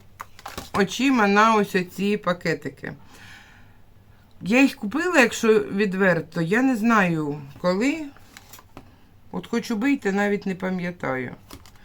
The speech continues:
Ну, більше року це точно. От.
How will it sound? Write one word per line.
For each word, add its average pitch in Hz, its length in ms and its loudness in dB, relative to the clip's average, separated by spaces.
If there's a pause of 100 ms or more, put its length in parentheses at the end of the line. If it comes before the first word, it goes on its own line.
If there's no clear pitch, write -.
(340)
Ну, 208 100 4
більше 240 880 4 (720)
року 226 420 0
це 202 200 -2
точно. 156 800 -4
От. 139 120 -4